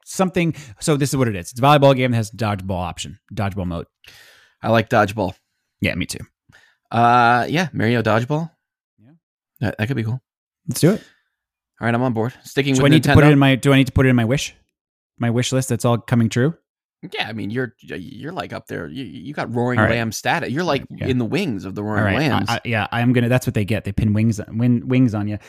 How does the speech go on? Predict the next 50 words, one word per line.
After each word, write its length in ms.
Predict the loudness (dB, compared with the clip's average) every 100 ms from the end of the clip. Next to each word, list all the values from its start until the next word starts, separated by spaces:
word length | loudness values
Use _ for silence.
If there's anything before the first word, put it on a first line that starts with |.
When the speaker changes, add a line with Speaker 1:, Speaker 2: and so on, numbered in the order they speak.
| -12 2
Speaker 1:
I'm 80 |
Speaker 2:
Well, 80 | 4
Speaker 1:
gonna 140 | 6 6
Speaker 2:
they're 40 |
on 100 | 6
your 140 | 6 4
leather 240 | 2 0
jacket 420 | -2 -2 -2 -4
that 100 | -8
they're 80 | -8
gonna 160 | -6 -6
give 140 | -6
you. 60 | -6
You're 100 | -6
gonna 120 | -6
be, 100 | -6
"You're 120 | -4
with 140 | -2 0
the 100 | 2
Roaring 420 | 4 6 4 2
Lambs 420 | 0 -2 -4 -4
now." 400 | -6 -6 -8 -12 -20 _ -10
Speaker 1:
All 220 | 0 6 8
right, 280 | 8 6
cool. 300 | 4 2 2 0
I 100 | 0
like 120 | 0
Speaker 2:
That's 160 | 0 2
Speaker 1:
it. 20 |
Speaker 2:
Jesus's 460 | 4 4 2 -4 -8
voice, 260 | -6 -8
by 140 | -8 -8
the 80 | -8
way. 140 | -8
He 60 | -10
sounds 280 | -8 -8
<laughs> 800 | -8 -12 -18 -18 -18 -16 -14 -2
Speaker 1:
Is 60 | 2
that 60 | 4
what 120 | 4
he 40 |
Speaker 2:
like 60 | 4
Speaker 1:
sounded 200 | 4 4
Speaker 2:
that. 60 | 4
Speaker 1:
like? 400 | 2 0 -8 -20 _ _ -18
Wow. 480 | -10 -6 -6 -8 -12 _ _ _ _ _ _ _ _
Good 140 | -4
pull. 180 | 4 6
Speaker 2:
Mm-hmm. 600 | 6 4 0 _ -10 0
Yeah. 240 | 2 4